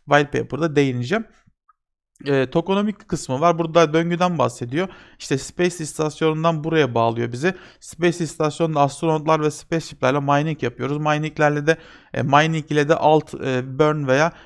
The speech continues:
Rudenium coin'lerinden kazımını yapıyoruz. Bu coin'leri işte Alcoroz üzerinden satıyoruz gibi böyle bir döngüden bahsetmişler. Roadmap'lerine bakacak olursak da dostlar burada şu an, e, December'dayız. Yani Aralık ayındayız.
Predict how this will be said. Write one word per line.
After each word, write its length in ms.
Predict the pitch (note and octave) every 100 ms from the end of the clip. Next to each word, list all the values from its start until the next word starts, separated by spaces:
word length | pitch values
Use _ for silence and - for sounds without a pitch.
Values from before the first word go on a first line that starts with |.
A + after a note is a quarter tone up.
| _
Rudenium 400 | C#3 D3 D#3+ D#3
coin'lerinden 640 | C#3+ D3+ D3+ D3 D3+ D#3+ D3+
kazımını 380 | C#3 A#2+ B2 B2
yapıyoruz. 400 | A#2+ C#3+ F3+ F#3+
Bu 60 |
coin'leri 400 | F#3 C#3 A#2+ B2
işte 160 | C3+ E3
Alcoroz 360 | D#3 C#3+ B2
üzerinden 300 | A#2+ A#2+ D3+
satıyoruz 580 | F3 - D#3 B2+ D#3 F#3+ - - -
gibi 220 | F3 F3 C#3
böyle 200 | C#3+ E3
bir 100 | D#3+
döngüden 400 | D#3 B2+ C3 D#3 -
bahsetmişler. 800 | C#3 D3 C#3+ C3+ - - A3 - - _ -
Roadmap'lerine 720 | F#3+ G3+ F#3+ F#3 E3 D#3+ D3+
bakacak 300 | C#3+ C#3 D3
olursak 500 | D3 C#3+ - C3 -
da 80 | B2+
dostlar 380 | B2 G3 F#3
burada 180 | F3 F3
şu 180 | F3 F3
an, 140 | F#3+ - - -
e, 100 | C3 C3 B2+ B2+
December'dayız. 640 | D3+ E3+ F#3 D3 B2+ C#3+ C#3+
Yani 180 | C#3+
Aralık 400 | D3+ C#3 E3 F3+
ayındayız. 480 | C#3+ B2 B2 F3+ -